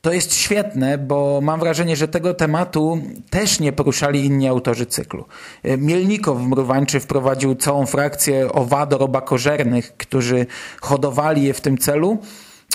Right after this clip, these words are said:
ale przez pozostałych mieszkańców metra byli postrzegani jak zwierzęta. Ja-, jako tak, ta-, ta-, tacy ludzie, którzy upadli już naprawdę najniżej jak się da.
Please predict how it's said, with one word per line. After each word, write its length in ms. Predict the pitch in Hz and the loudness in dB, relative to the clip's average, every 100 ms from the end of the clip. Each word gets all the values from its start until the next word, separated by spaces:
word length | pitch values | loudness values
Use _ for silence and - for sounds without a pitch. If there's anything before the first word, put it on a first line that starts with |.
| - | -2
ale 180 | 147 147 | 0 0
przez 240 | - 156 | 0 0
pozostałych 580 | - 156 156 185 185 - | 0 0 2 2 0 0
mieszkańców 500 | 156 - 156 147 143 | 0 0 0 0 0
metra 300 | 156 160 156 | 0 2 0
byli 200 | 147 139 | 2 0
postrzegani 520 | 143 - - 135 147 | 0 0 2 2 2
jak 140 | 135 | 0
zwierzęta. 580 | 120 123 127 131 123 - - - - _ - | 0 -2 0 0 0 -4 -14 -20 -20 _ -4
Ja-, 160 | 127 | -2
jako 280 | 123 131 - | -2 -2 -2
tak, 300 | 139 120 - | -2 -2 -2
ta-, 100 | 131 | -4
ta-, 180 | - 123 | -2 -6
tacy 380 | - 143 - 135 | -2 -2 0 0
ludzie, 260 | 139 135 | 2 0
którzy 280 | 135 131 131 | 0 0 0
upadli 460 | 131 - 143 135 135 | -2 0 0 2 2
już 160 | 131 | 2
naprawdę 420 | 135 123 135 123 | 0 0 0 0
najniżej 440 | 123 123 127 123 123 | 2 2 2 2 2
jak 140 | 117 | 0
się 160 | - 117 | 0 0
da. 180 | - | -2